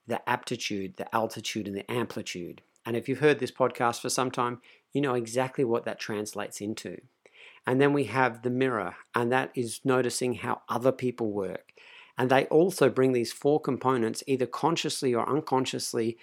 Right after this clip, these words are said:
to the table. And once you realize that, once you realize that we're all put together this way,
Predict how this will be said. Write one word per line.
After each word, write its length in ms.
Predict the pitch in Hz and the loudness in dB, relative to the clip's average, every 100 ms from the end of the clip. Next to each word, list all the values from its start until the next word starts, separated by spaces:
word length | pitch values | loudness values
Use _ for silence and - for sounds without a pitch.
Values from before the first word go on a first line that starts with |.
| - _ | -20 _
to 140 | - 147 | -2 0
the 100 | 131 | 2
table. 560 | 139 156 151 95 85 - _ _ | 2 2 2 -2 -6 -14 _ _
And 140 | 120 151 | 0 4
once 300 | 214 - 170 | 2 2 0
you 60 | |
realize 540 | 127 156 208 117 98 - | 2 4 4 4 0 -4
that, 260 | 69 - _ - - | -10 -12 _ -10 2
once 260 | 156 180 | 4 4
you 80 | 156 | 2
realize 520 | 127 147 160 117 113 - | 4 6 8 8 6 2
that 160 | 107 | -4
we're 160 | 113 - - | -6 -8 2
all 240 | 139 165 | 4 4
put 240 | 160 175 175 | 2 -2 -2
together 380 | 143 139 131 | 2 2 4
this 260 | 110 127 - | 0 -2 2
way, 380 | 123 101 101 | 2 2 0